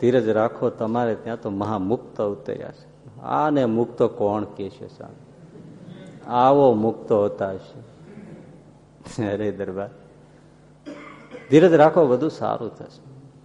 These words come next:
અમારા મુખમાંથી વેણ નીકળ્યું છે, નહીં હોય તોય મુક્ત થશે, નહીં હોય તોય થશે. હા સ્વામી, તમે કૃપા કરો તો થાય.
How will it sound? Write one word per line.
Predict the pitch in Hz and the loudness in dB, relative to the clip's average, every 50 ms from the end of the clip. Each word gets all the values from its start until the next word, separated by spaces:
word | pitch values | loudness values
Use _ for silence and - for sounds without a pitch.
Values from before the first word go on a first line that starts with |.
| - - _ _ _ _ _ _ _ _ _ _ _ _ _ _ _ _ _ _ - | -20 -20 _ _ _ _ _ _ _ _ _ _ _ _ _ _ _ _ _ _ -4
અમારા | 120 120 127 127 120 120 | 0 2 4 4 4 4
મુખમાંથી | 113 113 117 113 - 127 123 117 - 113 | 2 2 -2 -2 -2 -6 -6 -4 -4 -4
વેણ | 104 101 107 110 110 110 | -2 0 0 0 0 0
નીકળ્યું | 107 107 107 113 131 135 147 | -2 -4 -4 -4 -4 -4 -4
છે, | 143 - 127 | -6 -6 -6
નહીં | 104 104 104 107 113 120 127 135 135 | -4 -2 -2 0 2 2 2 4 4
હોય | 143 147 135 | 6 4 4
તોય | - - - - - 127 127 120 | 2 -2 -6 -2 2 2 2 4
મુક્ત | 107 104 107 107 107 - - 104 | 2 0 0 -2 -4 -6 -10 -10
થશે, | 95 - - - 104 98 - - - - - - - - _ _ - - - _ _ _ _ _ - - - - - 107 | -10 -10 -12 -16 -16 -16 -18 -20 -20 -20 -20 -20 -20 -20 _ _ -20 -20 -20 _ _ _ _ _ -20 -20 -20 -20 -14 -10
નહીં | 98 101 107 113 117 107 | -6 -4 -2 -2 0 0
હોય | 110 107 98 | 0 -2 -2
તોય | - - 107 101 98 95 | -4 -6 -6 -6 -6 -6
થશે. | - - - - - - - - - - _ - _ - _ _ - - - - - - - - - - - - _ _ _ - - | -12 -16 -20 -20 -20 -20 -20 -20 -20 -20 _ -20 _ -20 _ _ -20 -20 -20 -20 -20 -20 -20 -20 -20 -20 -20 -20 _ _ _ -16 -10
હા | 123 110 123 | -8 -6 -6
સ્વામી, | 120 - - 117 107 101 101 | -6 -6 -6 -8 -8 -8 -10
તમે | 90 - 117 113 110 | -8 -8 -8 -8 -8
કૃપા | - - 123 113 110 - 120 104 | -8 -8 -8 -8 -6 -6 -8 -10
કરો | - - 113 - - - | -10 -14 -16 -16 -14 -16
તો | - - - - - | -16 -18 -18 -16 -16
થાય. | - - - | -16 -16 -16